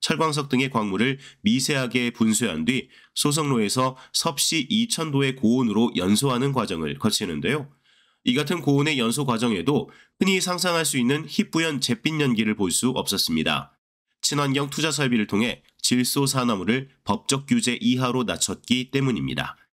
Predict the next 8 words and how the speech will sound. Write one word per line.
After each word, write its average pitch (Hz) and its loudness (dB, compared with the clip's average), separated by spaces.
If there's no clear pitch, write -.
삼표 170 0
시멘트는 170 0
질소 147 -2
산화물 143 2
배출량을 117 0
오는 110 2
이천이십칠 113 0
년까지 135 -2